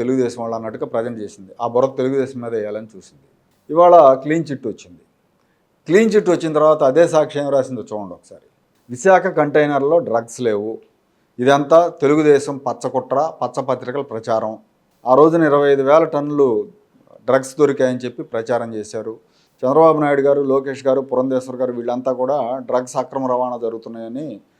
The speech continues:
దుమ్మెత్తి పోశారు. ఇప్పుడు డ్రగ్స్ లేవని తేలిపోయింది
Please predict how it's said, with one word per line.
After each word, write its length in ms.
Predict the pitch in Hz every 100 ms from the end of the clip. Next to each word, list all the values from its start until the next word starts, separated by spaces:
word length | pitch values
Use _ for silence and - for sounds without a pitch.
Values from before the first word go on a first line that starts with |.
| _ -
దుమ్మెత్తి 400 | 120 147 147 143
పోశారు. 540 | 120 117 113 104 107 - _ _ _
ఇప్పుడు 220 | 127 131 127
డ్రగ్స్ 360 | 113 131 -
లేవని 360 | 143 135 135 135
తేలిపోయింది 760 | 123 127 127 113 104 101 104